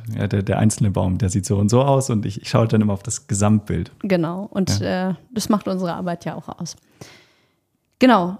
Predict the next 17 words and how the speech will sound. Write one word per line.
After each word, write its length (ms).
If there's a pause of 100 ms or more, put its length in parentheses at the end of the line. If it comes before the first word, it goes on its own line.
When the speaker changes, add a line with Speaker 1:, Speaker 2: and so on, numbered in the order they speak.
Speaker 2:
aber 240
nochmal 280
ein 40
sehr 220
wichtiger 340
Punkt 300
zuletzt 720
und 280
damit 260
können 180
wir 40
das 160
abschließen, 580
weil 200
das 180
Thema 380
Werte, 500